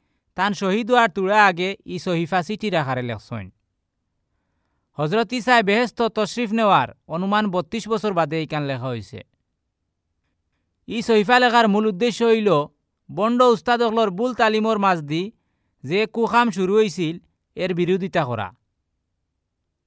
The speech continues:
তাই নি সহিফার মাঝে বাতাইছইন আল্লাহ পাক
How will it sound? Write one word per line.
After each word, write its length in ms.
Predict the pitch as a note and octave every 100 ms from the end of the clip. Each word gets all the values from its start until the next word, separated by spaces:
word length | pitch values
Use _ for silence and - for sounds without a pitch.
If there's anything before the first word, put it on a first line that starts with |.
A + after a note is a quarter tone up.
| -
তাই 160 | G3+ A3+
নি 100 | A#3+
সহিফার 360 | G#3 G#3+ A#3+ A#3+
মাঝে 240 | A#3+ A3+
বাতাইছইন 600 | G#3 F3+ F#3+ G#3 A3+ F3 F3+ _ _ _ _
আল্লাহ 300 | D#3 G3+ A3
পাক 320 | A3 A#3 G3